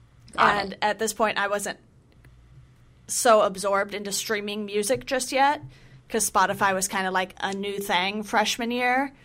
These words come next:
Speaker 2: of
Speaker 1: Yeah, I remember
Speaker 2: college.
Speaker 1: signing up, like, that fall for Spotify,
Speaker 2: Yeah.
Speaker 1: getting the invites and stuff. So,
Speaker 2: Yeah, 'cause
Speaker 1: yeah,
Speaker 2: I think
Speaker 1: definitely
Speaker 2: it
Speaker 1: started
Speaker 2: finally
Speaker 1: that.
Speaker 2: came to the United States not
Speaker 1: Mm-hmm.
Speaker 2: too long ago. And then, so I listened to that.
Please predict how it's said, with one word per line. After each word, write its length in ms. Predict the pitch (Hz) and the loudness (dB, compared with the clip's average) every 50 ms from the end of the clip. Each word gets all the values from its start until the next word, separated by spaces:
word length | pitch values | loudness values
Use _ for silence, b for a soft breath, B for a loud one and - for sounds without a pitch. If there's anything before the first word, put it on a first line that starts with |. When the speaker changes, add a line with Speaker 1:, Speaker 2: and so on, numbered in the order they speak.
| b b b b | b b b b
Speaker 2:
of 120 | - 240 | -2 4
Speaker 1:
Yeah, 140 | 247 320 320 | 8 10 12
I 60 | 294 294 | 12 12
remember 200 | 277 294 320 330 | 10 10 8 6
Speaker 2:
college. 120 | 339 349 330 - | 6 4 4 4
Speaker 1:
signing 300 | 302 277 269 254 247 247 | 4 4 4 4 4 6
up, 220 | 240 240 240 - | 6 6 4 4
like, 320 | 226 220 214 208 202 - - - - - - - - - - - - - - - | 2 2 2 2 0 -2 -8 -18 -20 -20 -20 -20 -20 -20 -20 -20 -20 -20 -6 2
that 200 | - 208 - - | 6 6 6 6
fall 540 | - - - 208 214 220 190 165 151 - - - | 4 2 4 6 8 8 8 8 6 2 -2 -4
for 140 | - 185 180 175 | -4 -4 -2 -2
Spotify, 240 | - - - - | -2 2 6 8
Speaker 2:
Yeah. 300 | - - 196 180 135 - | 10 10 10 10 8 6
Speaker 1:
getting 160 | 185 190 190 190 | 4 0 -4 -4
the 120 | 185 - | -2 0
invites 380 | 185 208 202 180 165 160 165 185 | 0 2 2 2 2 0 0 -4
and 100 | 180 170 | -4 -4
stuff. 300 | - - 175 160 165 165 | -2 0 0 0 0 0
So, 180 | - - 190 175 | 0 2 4 8
Speaker 2:
Yeah, 260 | 165 165 - - 190 | 8 8 8 8 6
'cause 80 | - - | 4 6
Speaker 1:
yeah, 60 | 240 | 6
Speaker 2:
I 20 | 247 | 8
think 100 | 247 240 | 8 8
Speaker 1:
definitely 240 | 208 220 285 277 294 | 6 4 4 4 4
Speaker 2:
it 60 | 247 - | 4 6
Speaker 1:
started 240 | - 247 247 247 | 6 6 6 8
Speaker 2:
finally 140 | 240 185 165 - | 8 6 6 6
Speaker 1:
that. 40 | - | 4
Speaker 2:
came 300 | - 233 220 226 220 214 208 | 2 0 0 0 -2 -4 -6
to 200 | - 226 214 - - | -6 -8 -8 -8 -8
the 120 | - 202 196 | -8 -8 -6
United 400 | 190 190 190 185 185 180 175 175 | -4 -4 -2 -2 -4 -4 -6 -6
States 520 | - - 185 180 165 165 170 - - - | -6 -4 -2 -2 -2 -2 -2 -4 -6 -6
not 400 | - 185 180 165 156 - 247 240 | -6 -6 -4 0 2 4 4 4
Speaker 1:
Mm-hmm. 320 | 240 220 208 202 196 214 226 | 2 2 0 -2 -2 -4 -4
Speaker 2:
too 180 | 226 - 208 190 | -4 -4 -6 -4
long 260 | 185 180 170 170 175 | -2 -2 -2 -4 -4
ago. 440 | 170 175 170 143 147 139 160 196 190 196 b b b b b b b b b b | -8 -8 -6 -4 -2 -2 -2 -4 -6 -10 b b b b b b b b b b
And 220 | - 214 220 226 | 2 2 4 6
then, 500 | 220 214 208 208 202 202 202 196 196 190 - - - - - - - - - - - - - - - - | 6 6 6 6 4 2 0 -2 -6 -8 -10 -14 -20 -20 -20 -20 -20 -20 -20 -20 -20 -20 -20 -20 -18 -10
so 180 | 226 220 - 233 | -6 0 4 4
I 120 | 214 214 | 6 6
listened 320 | 214 226 220 - - 233 214 | 6 4 2 0 -2 -4 -4
to 60 | 220 208 | -2 2
that. 420 | 214 214 208 196 185 185 180 - | 2 4 4 6 6 4 4 2